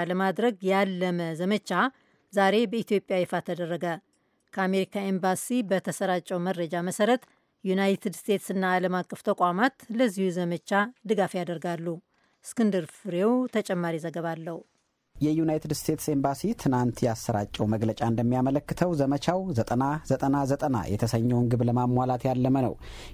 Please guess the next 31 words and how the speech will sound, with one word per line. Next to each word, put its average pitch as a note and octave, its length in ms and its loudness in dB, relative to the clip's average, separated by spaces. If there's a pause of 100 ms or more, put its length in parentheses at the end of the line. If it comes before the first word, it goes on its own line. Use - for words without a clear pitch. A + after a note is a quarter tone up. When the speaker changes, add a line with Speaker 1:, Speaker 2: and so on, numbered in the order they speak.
Speaker 2:
የኤች - 300 -2
አይ G#2+ 140 2
ቪ G#2+ 140 0
ኤድስን B2 360 0
ጉዳይ B2 300 2
በሚከታተለው B2 800 0
የተባበሩት A#2+ 540 -2
መንግስታት A#2+ 480 0
ተቋም A#2+ 320 0
የተቀረጸው A#2+ 540 0
ይህ C3 180 4
ግብ D#3 180 -2 (400)
ምን F3+ 220 2
ማለት C3 340 0
እንደሆነም G#2 540 2 (100)
ጠቁሟል C#3+ 640 0
መግለጫው። G2 440 -2 (280)
በዚህም D#3+ 340 0
መሰረት F#3 440 -2
አንደኛው G#2+ 500 0
ግብ F#3+ 220 -2 (100)
ከኤች F#2 360 -2
አይ G2 160 -2
ቪ B2+ 160 0
ቫይረስ F#2+ 440 -2
ጋር B2+ 200 0
ከሚኖሩ A2 500 0
ሰዎች D3+ 300 0
ዘጠና B2 360 0
ከመቶ C#3+ 260 0 (460)
ይህንኑ E3+ 360 2